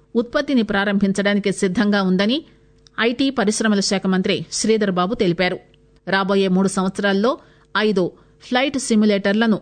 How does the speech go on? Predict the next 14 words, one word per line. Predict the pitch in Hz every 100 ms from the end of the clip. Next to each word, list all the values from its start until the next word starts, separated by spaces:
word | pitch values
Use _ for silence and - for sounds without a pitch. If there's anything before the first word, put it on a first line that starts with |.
| -
డెలివరీ | 175 220 233 208
చేయడానికి | - 180 185 185 180 294 - _ _ -
కంపెనీ | 226 247 208 104 -
కనీస | - 240 285 269 214
కొనుగోలు | 214 220 226 220 -
ఆర్డర్ను | 185 190 185 220 226 -
అందుకుందని | 190 208 214 202 208 311 - - _
మంత్రి | 196 208 254
తెలిపారు. | 302 180 175 180 180 - _ _ _ _ _ _ 196
దిగుమతి | 240 285 330 262
చేసుకునే | 226 202 - 214 208
సిమ్యులేటర్లు | - 240 247 220 202 196 180
ఒక్కొక్కటి | 190 196 240 220 220 277 277 - - -
దాదాపు | 175 208 233 220